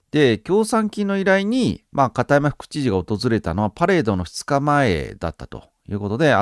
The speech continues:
集まり、お金の集まりが悪いということで、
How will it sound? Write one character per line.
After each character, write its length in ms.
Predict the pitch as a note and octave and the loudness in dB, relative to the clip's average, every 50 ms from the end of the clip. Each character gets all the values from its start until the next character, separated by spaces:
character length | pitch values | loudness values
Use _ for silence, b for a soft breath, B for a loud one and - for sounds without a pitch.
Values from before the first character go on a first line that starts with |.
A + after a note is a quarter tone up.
| G#2+ | 2
集 100 | - A#2 | 0 0
ま 120 | A2 A2 G#2 | 0 0 0
り、 100 | G2 - | -2 -4
お 60 | - - | -6 -4
金 180 | A#2 A2 A2 | -2 0 0
の 100 | G#2+ G#2 G2+ | 0 -2 -2
集 100 | - G2 | -4 -4
ま 100 | G#2+ G#2+ | -2 -2
り 80 | G2+ F2+ | -2 -2
が 60 | E2 | -2
悪 200 | E2+ F2+ F2 G2 | -2 -2 -2 -4
い 80 | G2 - | -4 -6
と 100 | - D#2+ | -8 -8
い 100 | E2 F#2+ A2+ | -6 -6 -6
う 100 | A#2 A2 | -6 -6
こ 160 | - - B2+ | -6 -8 -6
と 220 | - B2+ C3 C3 | -4 -4 -4 0
で、 340 | C3 G#3+ A3 G#3+ F3 G#2+ B | 6 8 8 8 8 6 B